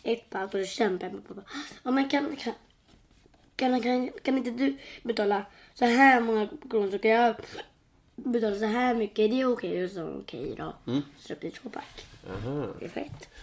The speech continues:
Speaker 2: Men du brukar ju ge presenter till, till din familj ibland. Brukar du inte göra det när de fyller år och så?
Speaker 1: Jo,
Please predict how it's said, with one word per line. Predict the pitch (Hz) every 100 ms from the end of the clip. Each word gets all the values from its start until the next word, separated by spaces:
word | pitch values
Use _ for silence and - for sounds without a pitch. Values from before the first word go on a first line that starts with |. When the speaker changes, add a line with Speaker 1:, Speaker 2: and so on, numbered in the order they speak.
| -
Speaker 2:
Men | - 143
du |
brukar | 151 160
ju | 160
ge | 160
presenter | 160 147 147 143 135
till, | 135 110 -
till | 135
din | 131 127
familj | 143 233 107
ibland. | 87 101
Brukar | 117
du | 127
inte | 135
göra | 156
det | - 92
när | 104
de | 101
fyller | 101 104
år | 139 -
och |
så? | - 52 - _ - - - _ _ _ _ _
Speaker 1:
Jo, | 226 240 269 285